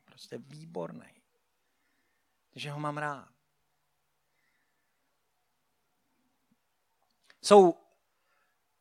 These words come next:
eh, otázky,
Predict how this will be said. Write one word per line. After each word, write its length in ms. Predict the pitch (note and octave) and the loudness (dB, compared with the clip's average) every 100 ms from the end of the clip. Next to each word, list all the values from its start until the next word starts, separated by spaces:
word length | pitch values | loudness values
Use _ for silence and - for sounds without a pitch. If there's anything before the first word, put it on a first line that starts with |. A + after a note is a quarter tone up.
| _ - | _ -20
eh, 100 | F#3+ F#3+ F3+ C3+ _ _ _ _ _ _ _ | -20 -18 -20 -20 _ _ _ _ _ _ _
otázky, 1000 | G#3 G#3+ G#3+ F#3 E3+ - - C#3 A2+ - | 6 8 10 10 10 0 -10 -12 -16 -18